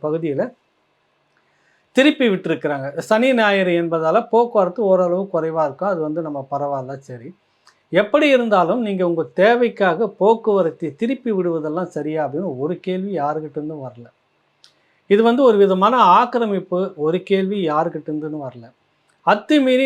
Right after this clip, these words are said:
சில விஷயங்களை நீங்க வந்து செய்துகிட்டு இருக்கீங்க அப்படின்ற ஒரு கேள்வி யாருக்கிட்டையும் வரல. நீதிமன்றமே அது தடையில நடத்தலான்னு விளையாட்டு என்ற பேர்ல கொண்டு போனதுல நீதிமன்றம் வந்து அது சில இதெல்லாம் சொல்லி தடையில விளையாட்டு நடத்தலாம் அப்படின்னு சொல்லியிருக்குது.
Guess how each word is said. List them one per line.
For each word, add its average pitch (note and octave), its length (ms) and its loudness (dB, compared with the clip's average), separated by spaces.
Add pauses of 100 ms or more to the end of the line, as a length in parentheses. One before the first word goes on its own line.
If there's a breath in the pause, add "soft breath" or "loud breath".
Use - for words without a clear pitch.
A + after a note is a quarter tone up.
(140)
சில G#3 160 2
விஷயங்களை G3 420 -2
நீங்க F3 180 -2
வந்து E3+ 220 -6
செய்துகிட்டு E3+ 520 -4
இருக்கீங்க C#3+ 340 -10 (140)
அப்படின்ற C#3+ 400 -10
ஒரு D3+ 200 -4
கேள்வி E3+ 400 -6
யாருக்கிட்டையும் D3 600 -6
வரல. A#2+ 180 -16 (560)
நீதிமன்றமே G#3+ 840 0
அது E3 220 -2 (140)
தடையில D#3+ 480 -2
நடத்தலான்னு D3 760 -6
விளையாட்டு C4 420 2
என்ற F#3+ 200 -2 (100)
பேர்ல F3+ 320 -2
கொண்டு E3+ 260 -6
போனதுல D#3 440 -8
நீதிமன்றம் E3 600 -8
வந்து D#3+ 160 -10
அது E3+ 160 -6
சில C#3+ 220 -10 (300)
இதெல்லாம் E3 360 -6
சொல்லி D#3 320 -6 (640)
தடையில F#3 380 0
விளையாட்டு D#3+ 460 -6
நடத்தலாம் D3 340 -8
அப்படின்னு C#3+ 300 -10
சொல்லியிருக்குது. C3 420 -10